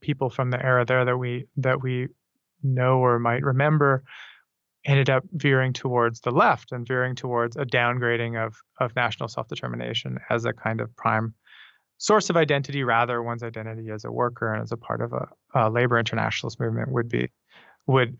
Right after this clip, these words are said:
would supersede that. That ran into its own problems, obviously, but I think that the way that the Habsburg Empire, you know,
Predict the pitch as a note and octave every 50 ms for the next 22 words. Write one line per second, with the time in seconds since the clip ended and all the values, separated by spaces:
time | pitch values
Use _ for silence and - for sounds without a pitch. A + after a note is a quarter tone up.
0 | _ - C3+ B2+ - - D#3 - D3 - - - F#3+ E3 B2+ A2+ G#2+ G#2 - _
1 | _ _ _ _ _ _ B2+ D3+ D3+ C#3+ C#3+ C3+ C3+ C3+ C3 B2+ - C3 A#2+ A#2
2 | A#2+ A2+ A2+ A2+ A2 G#2+ G#2+ A2 A#2 A#2 A2+ A2+ _ _ _ _ - C3 B2+ C3+
3 | C#3+ D3 C#3+ - F3+ F3+ F3 F3 F3+ C#3 C3 B2+ - - _ - - - - _
4 | _ _ _ - E3+ - - A#3 A#3 - A3+ F3+ D#3+ E3+ E3 D#3+ D#3 D3 D#3+ E3
5 | F3 F#3 F#3+ F3+ D#3 D#3 D3+ D3+ - _ _ _ E3+ C#3+ - D3+ D3 C#3+ - -
6 | - D3 C3+ C#3 C3+ C#3+ C#3 C3+ C3+ B2+ B2 B2 A#2+ A#2+ A#2+ A#2 A#2+ _ _ _
7 | _ _ _ _ _ _ _ _ _ _ _ _ _ _ _ _ _ _ - F3
8 | D3+ D3 C3+ B2+ A#2+ A#2 A2 G#2+